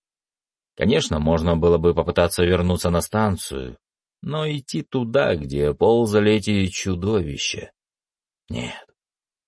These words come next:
это выше моих сил. Как только я сделал то, что задумал, подал сигнал, тут же навалилась куча ощущений, причём довольно-таки неприятных.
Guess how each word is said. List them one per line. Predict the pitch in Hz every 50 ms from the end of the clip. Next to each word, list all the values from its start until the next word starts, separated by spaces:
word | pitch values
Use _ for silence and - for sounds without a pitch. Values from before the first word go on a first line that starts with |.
| _ _ -
это | - 98 98 - _ - 98 101 104 101 95
выше | 92 87 87 92 104 110 101 - - - 71
моих | 69 67 69 65 62 -
сил. | - - - 62 58 57 - - _ _ _ _ _ _ _ _ _ _ _ _ _ _ _ _ _ _ _ _ _ _ _ _ _ _ _ _ _ _ _ -
Как | - 85 -
только | - 175 185 - 160
я | 151 156 156
сделал | 139 135 160 180 160 151 147
то, | 139 160 156
что | 139 - - 135
задумал, | 127 120 131 127 123 135 160 156 117 87 78 76 73 71 71 - -
подал | 87 87 87 92 92 92
сигнал, | - - 98 98 92 98 117 135 139 139 135 131 123 - _ _ _ _ _ _ _ _ _
тут | - 165 156 147
же | 139 147 151 156
навалилась | 151 143 135 131 123 117 120 123 117 113 113 107 -
куча | - 107 110 107 101 - 101
ощущений, | 95 92 90 - 90 87 - - - 107 110 104 92 82 82 82 80
причём | - - 95 101 98 - 151 147 143 143 143 139
довольно-таки | 127 143 135 120 117 110 104 101 98 95 - 95 95 - - 82 80 78 76 76 _ _ -
неприятных. | 107 110 98 - 90 92 85 76 69 62 55 - - - - - - - -